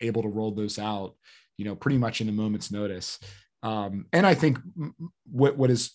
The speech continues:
you know, great about your work and what you're doing and been doing it for forty plus years, uh, to make sure that the, the nonprofits that are the recipient of those funds are vetted and the right organizations, 'cause there's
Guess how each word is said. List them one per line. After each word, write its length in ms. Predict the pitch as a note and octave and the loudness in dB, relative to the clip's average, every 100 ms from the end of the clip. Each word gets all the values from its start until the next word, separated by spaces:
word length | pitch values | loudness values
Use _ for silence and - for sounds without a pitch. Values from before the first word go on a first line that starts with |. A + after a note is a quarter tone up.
| _ - | _ 0
you 100 | B2+ | 0
know, 340 | A2 F#2+ - - | 2 -2 -8 -12
great 380 | - A#2 D#3 D3+ | 0 6 8 8
about 540 | A#2+ A#2 B2 B2+ A#2+ - | 4 0 4 6 4 0
your 200 | A#2 B2 | 0 2
work 260 | A#2 A#2+ A2 | 4 2 2
and 60 | |
what 160 | A2 G#2+ | -2 -2
you're 100 | G#2+ | -2
doing 360 | G#2+ A#2+ A#2+ | 0 2 2
and 120 | A2 G2+ | 0 0
been 120 | G#2+ | 0
doing 200 | A#2+ A2+ | 0 0
it 100 | G#2 | -4
for 120 | A2 | -10
forty 280 | - A2+ A2 | -4 -2 -2
plus 300 | A2 G2+ - | -2 -4 2
years, 460 | C#3 A#2 G#2 - - - - _ _ - | 4 4 2 -4 -8 -20 -20 _ _ -6
uh, 320 | A2+ A2 G2 F2+ - | -4 -2 -4 -8 0
to 100 | B2+ | 4
make 180 | A#2+ | 4
sure 260 | A2+ B2+ B2+ | 4 4 4
that 140 | A2+ | 2
the, 200 | - A2 G#2+ | -2 -4 -4
the 80 | A#2 | -2
nonprofits 720 | A#2 A#2+ A#2 A#2+ A#2 A2+ A2+ | 0 0 0 0 0 0 -4
that 100 | G#2+ | -6
are 100 | G#2 | -4
the 60 | G2+ | -4
recipient 360 | - B2+ A#2+ | -2 -2 -2
of 60 | G#2+ | -4
those 160 | G2+ - | -4 -6
funds 520 | - B2 A2+ G2+ G2+ | -2 0 0 -2 -4
are 200 | G#2+ F#2+ | -6 -4
vetted 460 | A2+ B2 F#2+ F2 F2+ | 0 2 0 -6 -6
and 100 | G#2+ | -4
the 40 | |
right 220 | G#2 A2 G#2 | -2 -2 -2
organizations, 840 | G#2+ G#2 F#2+ A2 B2 - F#2 F2 | -2 -4 -4 0 0 0 -6 -10
'cause 200 | G#2+ G2 | -8 -4
there's 320 | A#2+ A#2 - | -2 -2 -6